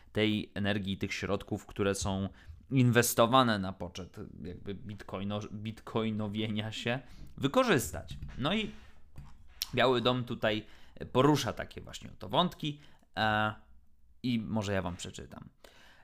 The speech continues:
W marcu prezydent Joe Biden podpisał dekret, który miał na celu ustanowienie szerokiej strategii rządu U S A w celu uregulowania branży kryptograficznej, w tym górnictwa.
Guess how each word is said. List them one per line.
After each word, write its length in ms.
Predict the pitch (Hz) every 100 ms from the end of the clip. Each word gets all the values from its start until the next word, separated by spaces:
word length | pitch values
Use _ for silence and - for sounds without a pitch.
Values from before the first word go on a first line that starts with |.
| -
W 40 |
marcu 320 | 147 208 190
prezydent 580 | 196 165 151 147 147 117
Joe 160 | 139 135
Biden 320 | 131 127 123
podpisał 420 | 127 - 120 120
dekret, 380 | 104 131 147 117
który 140 | 120
miał 160 | 117 110
na 120 | 110
celu 260 | 107 123 110
ustanowienie 480 | 117 120 117 113 110
szerokiej 400 | 117 110 - 110
strategii 500 | - 113 113 107 107
rządu 320 | 110 107 110
U 100 | 95
S 220 | 113 104 139
A 100 | 147
w 80 |
celu 300 | - 131 120
uregulowania 760 | - 160 160 120 113 107 107 107
branży 320 | 101 104 104
kryptograficznej, 1040 | - 156 170 - 139 135 135 131 - 135 120
w 60 |
tym 200 | - 175
górnictwa. 640 | 135 123 110 90 - -